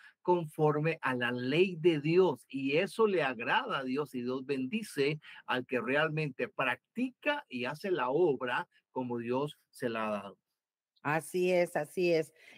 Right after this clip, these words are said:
Speaker 2: Y una de las cosas, papi, que he visto en los últimos tiempos, y sobre todo, eh, durante la pandemia se dio mucho también, es el acecho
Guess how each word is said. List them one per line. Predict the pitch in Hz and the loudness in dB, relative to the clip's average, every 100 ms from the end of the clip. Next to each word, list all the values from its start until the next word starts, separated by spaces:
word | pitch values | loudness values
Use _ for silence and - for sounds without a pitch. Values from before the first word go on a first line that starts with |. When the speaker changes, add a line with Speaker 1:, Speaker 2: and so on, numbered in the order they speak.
| - | -4
Speaker 2:
Y | 208 | 2
una | 254 311 | 4 6
de | 277 | 4
las | 214 - | 2 2
cosas, | 247 254 - - | -2 0 -2 -2
papi, | 269 254 - 180 | 0 0 0 -8
que | - 185 | -4 0
he | 220 | 0
visto | 233 233 233 240 | 0 -2 0 -2
en | 208 | 0
los | 180 | -4
últimos | 202 196 - 233 185 - | -4 -2 -2 0 -2 -4
tiempos, | 220 220 180 - 214 - | 0 2 0 -6 -8 -8
y | 170 | -6
sobre | 180 160 165 | 0 2 2
todo, | 165 185 196 214 175 - _ _ _ | 0 2 4 4 2 0 _ _ _
eh, | - 170 160 151 135 - _ _ _ | 2 4 4 2 -2 -8 _ _ _
durante | 151 175 185 202 214 185 | -2 2 2 0 0 -2
la | 165 | 0
pandemia | 170 175 220 233 220 | -2 0 -2 -2 -4
se | - 170 | -2 -2
dio | 185 208 | -2 -4
mucho | 202 208 220 | -4 -4 -6
también, | - 208 202 165 151 - | -2 -2 -2 -4 -4 -8
es | - 190 | -10 -2
el | 247 226 | 0 0
acecho | 185 - 226 208 - 151 160 | -2 -2 -2 -2 -6 -8 -8